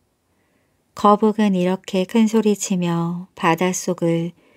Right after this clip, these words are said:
요요히 헤엄쳐 다녔습니다. 바다 짐승들은 어떤 일에나 참견할 뿐 아니라 남이 말할 기회를 주지 않고 혼자 다 아는 척 수다를 떠는 거북의 꼬락서니가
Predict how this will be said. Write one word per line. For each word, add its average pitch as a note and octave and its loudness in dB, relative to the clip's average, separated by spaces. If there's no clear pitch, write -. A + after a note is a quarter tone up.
요요히 G3 2
헤엄쳐 A3+ 0
다녔습니다. E3+ -6
바다 G#3 2
짐승들은 F#3 -4
어떤 F#3 0
일에나 E3+ -2
참견할 A3+ 2
뿐 G#3+ -2
아니라 E3 -4
남이 G3+ 4
말할 F3+ 0
기회를 F3+ 0
주지 F3 -2
않고 E3 -4
혼자 A3 2
다 F#3+ 0
아는 F3+ -2
척 E3+ -2
수다를 A3 0
떠는 G3 -2
거북의 F3 0
꼬락서니가 G3 -4